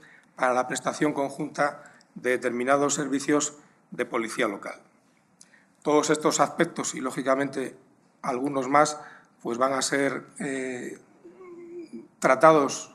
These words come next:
con, con mayor profundidad, con mayor detenimiento y, desde luego, con mejor criterio por don Ángel Gil Blázquez.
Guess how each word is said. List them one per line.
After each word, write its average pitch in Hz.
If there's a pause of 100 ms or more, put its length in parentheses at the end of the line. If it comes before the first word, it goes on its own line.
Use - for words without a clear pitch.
con, 123
con 135
mayor 143
profundidad, 143
con 123
mayor 135
detenimiento 131
y, 123
desde 120
luego, 143
con 127
mejor 131
criterio 151 (800)
por 123 (160)
don 127
Ángel 156 (340)
Gil 160
Blázquez. -